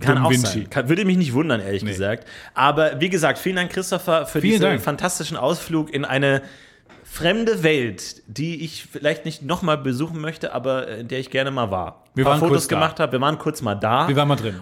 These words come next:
Speaker 1: Und dann sind wir aber auch wieder nach Hause gefahren. Nach
Speaker 2: Ja, wir sind
Speaker 1: dreißig
Speaker 2: so
Speaker 1: Minuten.
Speaker 2: das, das Simpsons-Gif.
Speaker 1: Genau,
Speaker 2: Diesmal
Speaker 1: wir waren
Speaker 2: rein
Speaker 1: da.
Speaker 2: und wieder raus.
Speaker 1: Ja.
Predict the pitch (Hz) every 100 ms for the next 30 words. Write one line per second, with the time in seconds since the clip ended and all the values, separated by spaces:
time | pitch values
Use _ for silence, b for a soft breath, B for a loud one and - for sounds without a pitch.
0 | - 165 160 160 156 156 131 131 127 123
1 | 113 101 107 104 90 - 80 76 - 113
2 | 120 117 135 151 104 - 139 123 - -
3 | 139 127 - 143 - 151 - 110 - 117
4 | 104 - _ b b b b 123 127 120
5 | 131 143 156 156 175 185 143 147 113 95
6 | 82 - 104